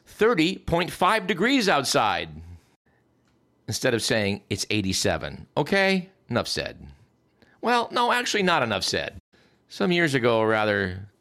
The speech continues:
sneering and snotty, uh, person weighing in on Facebook weighed in on the notion of how stupid we were in America to still use miles instead of kilometers. The metric system was so much more logical.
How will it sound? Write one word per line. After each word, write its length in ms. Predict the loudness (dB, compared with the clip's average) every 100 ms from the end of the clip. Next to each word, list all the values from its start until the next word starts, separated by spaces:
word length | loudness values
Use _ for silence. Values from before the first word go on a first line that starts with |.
| _ _ -8
sneering 720 | -4 0 2 2 0 -2 -6
and 300 | -8 -8 -8
snotty, 600 | -6 -2 0 2 0 -2 -6 -20 -20 _ _
uh, 260 | -6 -4 -4 -4
person 340 | -2 -2 -2
weighing 300 | 0 0 0
in 120 | 0 -2
on 140 | -4
Facebook 640 | -2 -2 -2 -4 -4 -4 -14 _ _ _ _ _ _ _
weighed 240 | 2 2
in 80 | 2
on 120 | 2
the 40 | 2
notion 360 | 2 0 0
of 100 | -2
how 160 | -2 -2
stupid 540 | -2 2 2 2 0
we 100 | 0
were 160 | 2 2
in 80 | 2
America 420 | 2 0 0 -2
to 80 | -6
still 240 | -4 -2
use 280 | 0 0 -2
miles 560 | -2 0 0 -2 -4
instead 260 | -6 -4 -4
of 100 | -2
kilometers. 760 | -4 -4 -4 -6 -10 -12 -14 -14 _ _ _ _ _ _ _ _ _
The 60 |
metric 300 | -2 0 -2
system 400 | -2 -2 -2 -4 -2
was 180 | -2
so 200 | 0 0
much 240 | 2 0 0
more 160 | -2
logical. 580 | 0 0 0 -4 -8 -10